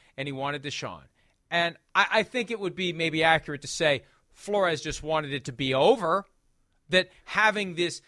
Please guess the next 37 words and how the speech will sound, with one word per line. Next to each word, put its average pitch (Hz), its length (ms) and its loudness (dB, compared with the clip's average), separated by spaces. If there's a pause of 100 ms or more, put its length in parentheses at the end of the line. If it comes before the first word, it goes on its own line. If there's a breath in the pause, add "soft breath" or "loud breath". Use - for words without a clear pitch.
(200 soft breath)
vague 170 480 0
possibility 175 680 -6
of 151 80 -6
adding 165 260 0
Deshaun 143 340 -6
Watson 170 400 0
hovering 170 380 -2
over 156 240 -2
his 135 120 -10
quarterback 175 400 -4
and 160 80 -8
over 135 180 -10
his 127 120 -10
team 220 300 -6
was 170 120 -10
counterproductive, 156 800 0 (220 loud breath)
and 170 120 -2
they 180 60 4
were 175 100 2
one 180 220 0
and 170 140 -6
seven 220 380 4
until 175 240 -2
the 151 80 -8
trade 208 280 -2
deadline, 151 560 2 (460 soft breath)
and 185 140 0
then 202 120 0
they 196 120 4
went 190 300 2
eight 214 220 0
and 185 140 -4
one 190 200 4
after 214 340 8
the 190 120 -2
trade 165 300 2
deadline. 143 640 2